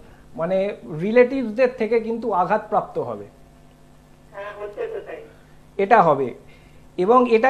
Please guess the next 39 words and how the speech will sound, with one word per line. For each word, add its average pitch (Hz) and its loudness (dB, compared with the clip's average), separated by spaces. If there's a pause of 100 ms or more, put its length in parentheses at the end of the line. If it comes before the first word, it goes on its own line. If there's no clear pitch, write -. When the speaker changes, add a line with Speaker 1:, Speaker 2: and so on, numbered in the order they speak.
Speaker 1:
কিন্তু 262 -4 (540)
মানে 220 -2 (480)
পুরো 233 4
life 226 2 (120)
কিন্তু 240 -2
এটা 220 0
চলতে 190 -4
থাকবে। 117 -6 (680)
এখন 277 0 (100)
প্রভাবটা 247 2
আরো 254 4 (120)
বেশি 208 -4
আছে 240 0
সাড়ে 202 -2
সাতির 220 -4
জন্য, 214 -2
last 208 -2 (300)
তিন 202 -4
চার 220 2
বছর 202 0
ধরে 220 0
প্রভাবটা 208 -2
বেশি 185 -6
ছিল, 226 -4 (1080)
কিন্তু 226 0 (240)
এই 269 0 (160)
জায়গা 220 4
থেকে 240 -4 (100)
কিন্তু 233 -2
আপনাকে 226 0
বেরোতে 202 2
হবে, 147 0
মেয়েকে 165 -4
বের 175 -4
করে 180 -2
আনতে 127 -10
হবে। 120 -12
যদি 180 -2
না 247 6